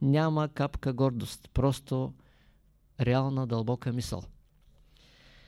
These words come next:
И той също знае винаги какво иска. Мъдрият Херувим не е някакъв ангел или архангел.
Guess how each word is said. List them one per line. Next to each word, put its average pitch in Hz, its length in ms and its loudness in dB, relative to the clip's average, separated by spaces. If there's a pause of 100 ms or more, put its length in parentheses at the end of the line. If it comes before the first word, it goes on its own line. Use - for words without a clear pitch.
(1400)
И 135 60 -4
той 175 220 6
също 185 360 2
знае 170 560 2 (100)
винаги 165 440 2
какво 156 340 0
иска. 135 380 -4 (1500)
Мъдрият 165 400 4
Херувим 170 540 6 (420)
не 143 220 10
е 160 40 8
някакъв 156 560 2
ангел 151 420 -2
или 147 220 0
архангел. 147 560 -2